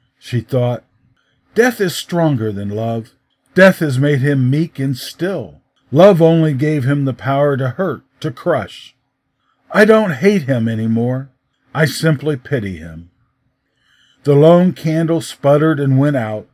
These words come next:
The white face in the coffin was the only object that could be seen in the black room. Missus Hargrove did not move. She continued to watch the face, still thinking.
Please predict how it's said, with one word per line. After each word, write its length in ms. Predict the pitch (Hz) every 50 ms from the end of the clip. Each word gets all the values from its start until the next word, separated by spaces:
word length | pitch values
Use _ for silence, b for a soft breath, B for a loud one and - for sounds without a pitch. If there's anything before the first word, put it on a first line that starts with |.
| _ _ _ -
The 80 | - 127
white 360 | 117 123 139 143 147 143 -
face 380 | - - 143 147 143 127 - 143
in 80 | 143
the 100 | 139 135
coffin 480 | 131 - 139 131 131 127 - 139 131 127
was 160 | 123 113 101
the 140 | 123 123 - -
only 340 | 185 190 190 190 190 185 175
object 500 | - 147 156 151 135 110 117 110 95 -
that 120 | - 110 -
could 140 | - 113
be 100 | 104 113
seen 400 | 113 - - - 135 135 139 135
in 100 | 131 123
the 80 | 117 113
black 400 | 98 101 110 110 117 117 113 -
room. 400 | 110 110 104 95 90 80 73 69 _ _ _ _ _ _ _ _ _ _ _ -
Missus 380 | 131 160 190 - - 214 165 131
Hargrove 600 | 139 156 160 165 160 123 131 135 131 131 123 110
did 180 | 101 117 113 107
not 360 | 107 120 120 123 117 - -
move. 420 | 110 107 107 110 110 110 110 104 _ _ _ _ _
She 200 | _ - - 165
continued 640 | 127 - 151 143 135 123 156 180 185 185 185 185 160 127
to 80 | 156
watch 380 | 160 156 156 160 156 139 - -
the 120 | - 131
face, 400 | - - 190 196 151 104 87 -
still 400 | - - - - - 151 160 160
thinking. 540 | 131 - - 165 170 143 - - 87 71 65